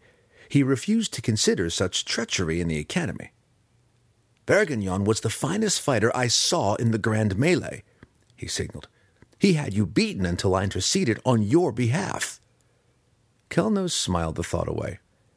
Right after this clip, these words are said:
"Let Bergenyon serve as a cook in some lowly house for all I care,"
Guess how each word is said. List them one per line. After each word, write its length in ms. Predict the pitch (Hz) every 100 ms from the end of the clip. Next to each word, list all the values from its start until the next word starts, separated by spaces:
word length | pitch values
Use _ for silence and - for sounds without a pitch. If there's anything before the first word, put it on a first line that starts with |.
| _ _ _ -
"Let 400 | - 98 - -
Bergenyon 760 | 123 127 127 120 92 92 92
serve 460 | 95 - 90 90 90
as 160 | 92 90
a 80 |
cook 420 | 90 - 127 113 101
in 140 | 90
some 420 | - 110 120 120
lowly 360 | 90 98 90 101
house 400 | 104 98 85 -
for 260 | - 101
all 160 | 95 76
I 220 | 71 -
care," 480 | - - - - -